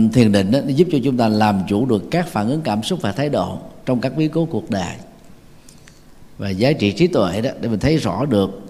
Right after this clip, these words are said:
cái vận hành của vũ trụ này đó diễn ra theo nhân, duyên và quả. Thì bằng cách đó đó, bất kỳ ai hoàn thiện được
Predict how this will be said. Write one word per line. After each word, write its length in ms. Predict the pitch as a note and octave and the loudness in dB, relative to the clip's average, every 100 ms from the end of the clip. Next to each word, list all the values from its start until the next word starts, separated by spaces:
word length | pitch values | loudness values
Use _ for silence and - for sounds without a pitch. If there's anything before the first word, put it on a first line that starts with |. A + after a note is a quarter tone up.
| - - | -12 -6
cái 100 | B2+ | -2
vận 300 | G2+ G2+ A#2 | 0 2 2
hành 320 | A2 G2 F#2+ | 2 2 2
của 120 | A2 | 0
vũ 260 | B2 A2 C#3+ | 0 0 2
trụ 220 | A2 G#2 | 0 0
này 240 | G2+ F#2+ | -2 -2
đó 100 | G2 A#2 - - - - - | -6 -8 -12 -20 -20 -20 -12
diễn 260 | - G2 C3 | -2 0 2
ra 140 | B2 | 0
theo 380 | G#2+ A#2 G#2+ G#2 G2+ - - - | 2 2 2 0 -4 -14 -8 4
nhân, 400 | B2 B2+ B2 A2 - - - - - - | 6 8 8 4 -2 -14 -20 -20 -20 -10
duyên 540 | A2+ B2 C3+ A#2+ - - | 4 8 8 6 0 -6
và 120 | G3+ - | -6 -6
quả. 300 | F2 E2 A#3 - - - - - - - - - - - - - - - - - - - - - - - - - - - - - - - - - - - - - - - - - - - - | -6 -6 -8 -10 -20 -20 -20 -20 -20 -20 -20 -20 -20 -20 -20 -20 -20 -20 -20 -20 -20 -20 -20 -20 -20 -20 -20 -20 -20 -20 -20 -20 -20 -20 -20 -20 -20 -20 -20 -20 -20 -20 -20 -20 -20 -20 -4
Thì 80 | A#2+ | 4
bằng 180 | A#2 G#3 | 4 4
cách 140 | D3+ | 2
đó 180 | D#3 F#3 | 2 2
đó, 120 | F#3+ - D#3+ | 0 -2 -2
bất 200 | G3 - | 0 2
kỳ 240 | A#2 G#2+ | 4 4
ai 320 | - C3 C3 | 2 4 4
hoàn 480 | A2+ G#2 A2 A2 G#2+ | 2 4 4 4 4
thiện 300 | G#2 G#2+ G2+ | 2 2 0
được 400 | G2+ G2+ G2 | 2 2 -2